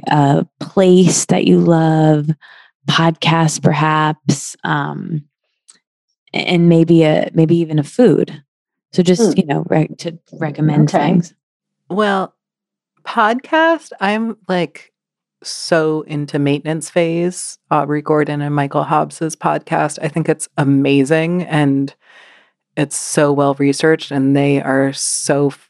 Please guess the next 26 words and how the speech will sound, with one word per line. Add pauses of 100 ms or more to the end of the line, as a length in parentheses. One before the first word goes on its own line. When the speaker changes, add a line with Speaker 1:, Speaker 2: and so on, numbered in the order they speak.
(120)
Speaker 2:
fun
together
and
they're
so
smart.
And
I've
been
learning
so
much
and
I'm
so
glad
it
exists.
And (1080)
I (300)
just
think
it's
amazing.
So (360)
that